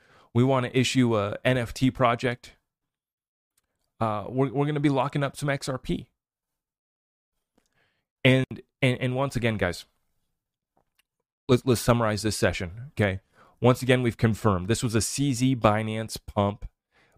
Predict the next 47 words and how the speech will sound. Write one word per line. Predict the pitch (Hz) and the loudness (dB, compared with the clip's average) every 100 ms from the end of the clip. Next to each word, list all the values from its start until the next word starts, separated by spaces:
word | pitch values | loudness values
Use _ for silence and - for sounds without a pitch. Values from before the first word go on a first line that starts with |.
| 107 | 2
Binance | 107 110 113 110 - | 4 4 -2 -6 -4
and | 101 | -2
his | 104 107 | 0 -2
friends, | - 110 104 101 - | 0 0 0 -4 -8
C | - 107 | -2 -2
Z | 101 104 | 0 -4
and | |
his | 98 101 | -4 -4
friends, | - 101 98 - - _ _ _ - | -2 0 -2 -6 -16 _ _ _ 0
were | 117 | 2
in | 117 | 2
the | |
middle | 113 131 | 2 2
of | 135 | 2
another | 131 110 110 | 0 0 -2
fake | - 104 101 | 2 2 2
out | 98 | -2
bull | 101 98 | 0 0
trap | - 95 - | 0 -2 0
rally, | 87 67 - _ _ - | -4 -6 -18 _ _ -10
okay? | 101 107 - | -8 -8 -12
We're, | 104 101 | -10 -8
we've | - 98 | -6 -2
seen | 117 | 0
the | 110 | 2
markets | 104 110 107 | 0 0 0
already | 113 135 | 0 2
roll | 127 123 | 0 0
back | 127 - | 0 0
over. | 98 101 98 | -2 0 -4
We're | 101 | -4
expecting | 98 - 107 123 | -6 -4 -6 -6
this | 113 | -8
thing | 117 113 | -6 -6
to | |
come | - 120 | -4 -2
back | 127 - | -2 -2
down. | 92 90 - _ _ _ | -4 -6 -12 _ _ _
Fundamental | 131 151 151 151 | 2 2 -2 -2
analysis | 139 120 120 120 - | -2 -4 -2 -4 0
tells | 113 107 | 0 0
us | |
that | 113 | -4
we | 107 | -4
haven't | 104 117 107 | -4 -6 -2
bottomed | 104 117 98 | -2 -2 -6
out, | 90 | -8